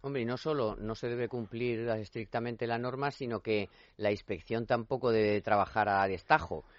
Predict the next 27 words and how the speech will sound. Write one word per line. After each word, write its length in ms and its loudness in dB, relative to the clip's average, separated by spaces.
Porque, 280 0
claro, 240 4
si 180 -4
uno 180 0
de 80 2
cada 240 4
cinco 280 -2
parados 420 2
y 60 -6
uno 100 -2
de 120 0
cada 200 2
diez 240 -2
ocupados 500 0
admite 380 0
cobrar 320 2
en 180 0
B, 300 0
es 160 -2
que 180 0
mucha 280 -2
vigilancia 640 0
no 180 2
hay 140 2
sobre 260 -4
las 180 -2
empresas. 540 -2